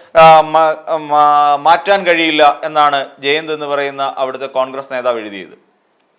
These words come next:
അതിന്റെ അർത്ഥം പോസ്റ്ററിൽ നിന്ന് ഈ പറയുന്ന കെ സുധാകരനെ ഒഴിവാക്കി. ഇത് ഇന്നോ ഇന്നലെ തുടങ്ങിയ നടപടിക്രമങ്ങളൊന്നും അല്ല.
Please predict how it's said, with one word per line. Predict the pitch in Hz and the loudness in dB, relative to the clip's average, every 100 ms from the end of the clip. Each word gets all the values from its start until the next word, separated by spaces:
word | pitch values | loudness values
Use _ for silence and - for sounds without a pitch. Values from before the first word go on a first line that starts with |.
| _ _ _ 127 | _ _ _ -2
അതിന്റെ | 165 185 | 0 4
അർത്ഥം | 180 170 180 175 - | 6 4 0 -4 0
പോസ്റ്ററിൽ | 165 190 - 220 196 160 | 0 2 0 2 2 0
നിന്ന് | 135 135 143 143 _ _ | -4 -6 -6 -10 _ _
ഈ | 147 170 | -2 2
പറയുന്ന | 170 160 160 160 | 2 2 2 0
കെ | 160 160 | -2 -6
സുധാകരനെ | 180 165 151 147 147 143 143 - | -6 0 2 2 -2 -6 -10 -8
ഒഴിവാക്കി. | 131 123 98 - - | -8 -6 -6 -8 -16
ഇത് | 135 | -10
ഇന്നോ | 151 156 180 | -8 -4 -4
ഇന്നലെ | 165 165 | 0 -2
തുടങ്ങിയ | 156 151 156 | 0 -4 -2
നടപടിക്രമങ്ങളൊന്നും | 147 139 151 156 160 160 156 156 139 | -2 0 -2 -2 -4 -2 -6 -4 -4
അല്ല. | 127 98 | -2 -4